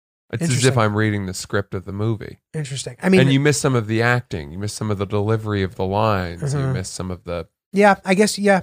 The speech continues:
Speaker 2: you're probably right when it boils down to it. But, like, I have never felt like I was missing out by reading subtitles. But to, you kind of alluded to this before. Sometimes there can be spoilers with the subtitles.
Speaker 1: Yeah, that's
Speaker 2: Like, it could be,
Speaker 1: true.
Speaker 2: like, door creaks,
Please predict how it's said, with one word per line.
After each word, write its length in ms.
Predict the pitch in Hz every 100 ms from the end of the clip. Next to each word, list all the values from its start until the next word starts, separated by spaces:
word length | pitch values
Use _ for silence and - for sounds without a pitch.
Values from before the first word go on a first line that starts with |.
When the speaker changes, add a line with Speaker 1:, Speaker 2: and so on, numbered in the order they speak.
| -
Speaker 2:
you're 100 | 190
probably 240 | 196 175
right 160 | 160 143
when 120 | 151
it 60 | 139
boils 220 | 147 135
down 180 | 139 143
to 60 |
it. 120 | 160 156
But, 120 | 156
like, 200 | 160 147 -
I 420 | 156 165 170 170 _ -
have 140 | 160
never 320 | 156 156 151
felt 260 | 147 156 147
like 140 | 147
I 60 | 143
was 120 | 139
missing 280 | 147 135 135
out 140 | 127
by 80 | 127
reading 240 | 127 127 127
subtitles. 400 | 135 - 156 _ _ _ -
But 340 | - 262 - - _ _ -
to, 100 | -
you 340 | 208 170 190 233
kind 200 | 220 214
of 80 | 180
alluded 320 | 180 185 196
to 60 | -
this 140 | 147
before. 500 | - 139 196 170 127 - - _
Sometimes 600 | - 202 214 254 262 185
there 140 | 185
can 140 | 175 175
be 60 |
spoilers 800 | 147 - 165 196 170 127 123 - _ _
with 160 | 160 139
the 80 |
subtitles. 580 | 147 143 123 135 - -
Speaker 1:
Yeah, 380 | 120 120 117 110
that's 80 | 113
Speaker 2:
Like, 160 | 185
it 80 | 196
could 100 | 202
be, 80 | 180
Speaker 1:
true. 60 | 185
Speaker 2:
like, 200 | 175 123
door 300 | 185 196 185
creaks, 680 | - 208 180 - - -